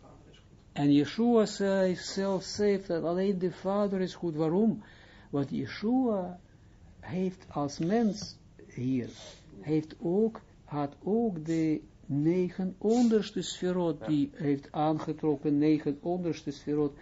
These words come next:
Speaker 2: Dus dat we zeggen dat die zonden die hij had opgenomen op zichzelf, had die deelachtig, is hij deelachtig geworden, net zoals Jirsut heeft die zichzelf gedragen. Duidelijk, hij heeft, is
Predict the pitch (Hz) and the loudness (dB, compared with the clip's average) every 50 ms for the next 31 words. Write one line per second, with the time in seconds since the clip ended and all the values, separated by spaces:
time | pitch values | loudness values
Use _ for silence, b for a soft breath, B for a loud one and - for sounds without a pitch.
0 | B B B B B - 139 117 143 143 139 - 135 123 - 156 139 135 147 135 | B B B B B -4 -2 0 0 0 2 0 0 0 2 0 0 0 0 -2
1 | 131 131 123 127 127 120 113 127 147 156 156 156 143 147 143 139 131 139 135 127 | -2 -2 0 0 0 0 4 6 8 8 8 8 6 6 4 4 2 0 -2 0
2 | 135 135 127 120 123 131 127 - - B B B B B B - 151 139 - - | -2 -4 -4 -4 -4 -6 -8 -8 -14 B B B B B B -2 -2 -2 0 0
3 | 147 135 127 127 127 123 123 120 120 120 117 117 113 120 113 - - - 131 120 | 0 2 2 2 2 0 0 0 0 -2 -2 -2 -4 -4 -6 -6 -6 -6 -4 -4
4 | 120 117 113 B B B B B B B B B - 117 123 120 113 120 110 107 | -4 -4 -6 B B B B B B B B B -6 -4 -4 -2 -2 -2 -4 -4
5 | 101 - 139 143 151 156 156 156 - - 160 160 151 - - - 165 147 - - | 2 4 6 8 8 8 6 4 2 2 0 0 0 -2 -4 -4 -4 -4 -2 0
6 | 160 143 117 - 123 135 139 131 113 110 131 151 147 139 131 - - 190 185 - | 0 0 0 0 -2 -2 0 -2 0 4 6 6 6 6 4 2 0 -2 -2 -2
7 | - - 185 170 - - 165 147 156 160 160 147 143 156 147 143 B B B B | -4 -4 -6 -4 -2 -4 -2 0 2 2 2 2 2 2 2 2 B B B B
8 | B B B - 143 190 185 190 - - 190 185 175 175 165 - - - 135 143 | B B B 0 2 2 2 0 0 2 4 6 8 8 6 4 2 0 0 2
9 | 170 202 208 185 - - - - - 185 175 - 151 156 156 143 139 147 139 143 | 4 4 4 2 0 -4 -4 0 0 0 2 4 2 2 2 2 2 0 0 0
10 | 147 - - - 151 139 131 123 - - 127 - 127 127 117 117 107 - - 110 | -4 -6 -4 -4 -2 -2 -2 -2 -4 -4 -2 -2 0 -2 0 -2 -4 -4 -4 -6
11 | 101 101 - b b b b b b - - 139 202 220 107 - - B B B | -6 -6 -8 b b b b b b -10 -2 0 2 2 2 0 -2 B B B
12 | B B B - 135 147 156 151 147 - - B B B B - 147 135 123 - | B B B -2 2 4 4 4 2 0 -8 B B B B -4 -4 -2 -2 -4
13 | - | -8